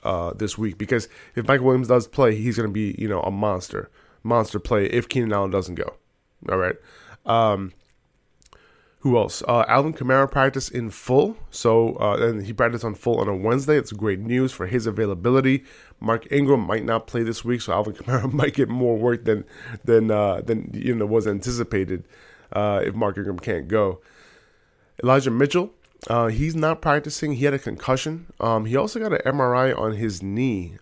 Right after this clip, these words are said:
Um, Shanahan called it irritation. Um, so that's not really a medical term. So we don't know exactly what's going on with Elijah Mitchell's knee, um, what kind of injury it is.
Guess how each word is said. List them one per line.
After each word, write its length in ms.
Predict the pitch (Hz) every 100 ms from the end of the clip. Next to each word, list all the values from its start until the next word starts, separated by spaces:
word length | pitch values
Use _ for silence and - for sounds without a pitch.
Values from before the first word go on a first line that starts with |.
| -
Um, 300 | 101 101 95
Shanahan 640 | - 127 123 120 117 110 - - - -
called 320 | - 123 113
it 240 | 113 98 - _ _
irritation. 720 | 127 120 - - 120 165 180 - - _ -
Um, 380 | 101 101 95 98
so 160 | -
that's 260 | 113 117 110
not 160 | 123 113
really 200 | 113 110
a 40 |
medical 320 | 107 113 -
term. 300 | 110 123 120
So 140 | - 113
we 100 | 110
don't 140 | 117
know 180 | 110 110
exactly 400 | 107 101 104 107
what's 220 | 92 107
going 240 | 107 104
on 180 | 101 104
with 160 | 104 98
Elijah 260 | 98 110
Mitchell's 360 | 104 104 - 90
knee, 240 | 107 131 - _ _ - - -
um, 320 | 101 104 98
what 120 | 101
kind 140 | 110 101
of 60 |
injury 260 | 104 113 123
it 60 | 127
is. 220 | 156